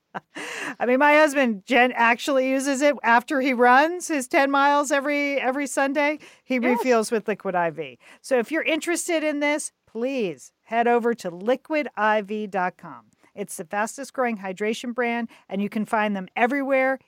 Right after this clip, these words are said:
Speaker 1: even Costco. You can find them at Costco's nationwide,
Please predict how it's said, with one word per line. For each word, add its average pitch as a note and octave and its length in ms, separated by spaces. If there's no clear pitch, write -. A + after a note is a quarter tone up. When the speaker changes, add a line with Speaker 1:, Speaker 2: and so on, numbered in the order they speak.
Speaker 1:
even B3 360
Costco. D3 680
You B3+ 100
can C4 140
find C4+ 240
them C4 100
at B3 120
Costco's C#4+ 560
nationwide, C4+ 760